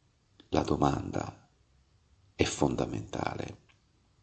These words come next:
perché l'umanità, in grande parte, purtroppo,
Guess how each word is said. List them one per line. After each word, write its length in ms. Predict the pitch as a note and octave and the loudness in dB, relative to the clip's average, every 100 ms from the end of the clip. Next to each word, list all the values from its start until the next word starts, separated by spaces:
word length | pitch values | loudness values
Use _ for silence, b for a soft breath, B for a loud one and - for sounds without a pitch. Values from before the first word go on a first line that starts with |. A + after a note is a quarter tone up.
| _ _ | _ _
perché 320 | - D#2 - E2 | 0 0 6 8
l'umanità, 720 | D2 D#2+ C#2+ C2+ - G1+ - - _ _ _ _ _ _ _ _ _ _ _ _ | 8 8 8 4 0 -4 -8 -16 _ _ _ _ _ _ _ _ _ _ _ _
in 180 | D#2+ D2+ | 2 6
grande 480 | E2 F#2 E2 D#2 B1+ | 8 10 10 8 8
parte, 680 | - - - - - - - _ _ _ _ _ _ | 4 -2 -8 -10 -10 -10 -16 _ _ _ _ _ _
purtroppo, 880 | - F2+ - - - - - - - | 6 8 8 0 -2 -4 -6 -6 -8